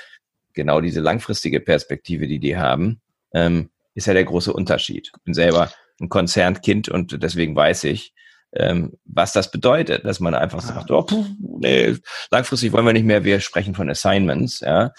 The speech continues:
Speaker 1: Ähm, das war um die Jahrtausendwende im Übrigen. Und, ähm, ja, spannend. Zum Abschluss vier kurze Fragen an Sie
Speaker 2: Ja.
Speaker 1: persönlich. Was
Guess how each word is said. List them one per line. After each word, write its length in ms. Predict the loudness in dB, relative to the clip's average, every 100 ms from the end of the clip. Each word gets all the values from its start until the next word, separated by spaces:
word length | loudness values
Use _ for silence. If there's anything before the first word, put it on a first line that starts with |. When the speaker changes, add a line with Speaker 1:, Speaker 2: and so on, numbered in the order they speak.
| -14 -14 -14 -2
Speaker 1:
Ähm, 380 | 0 2 0 -4 _ _ -12
das 140 | -2
war 80 | 0
um 80 | 2
die 60 |
Jahrtausendwende 840 | 2 2 2 2 0 -4 -6 -6 -12 _
im 160 | -10 -6
Übrigen. 380 | -6 -4 -4 -6 -12 -20 -20 -20 _
Und, 360 | -8 -6 -6 -6
ähm, 320 | -6 -8 -14 _
ja, 160 | -2 -2 _ _ _ _
spannend. 600 | -10 0 2 2 -4 -12 _ _ _ _ _ _ _ _
Zum 160 | -4 2
Abschluss 380 | 2 2 -2 0
vier 200 | 0 2
kurze 300 | 2 2 -4
Fragen 420 | 0 2 2 2
an 180 | 0 0
Sie 400 | 2 2 2 -2 _ _ _ _ -4
Speaker 2:
Ja. 160 | -2 -2 -2
Speaker 1:
persönlich. 720 | 0 4 4 4 -2 -4 _ _ _ _ _ _ _ _ _ _ _ _ _ _
Was 200 | -4 -2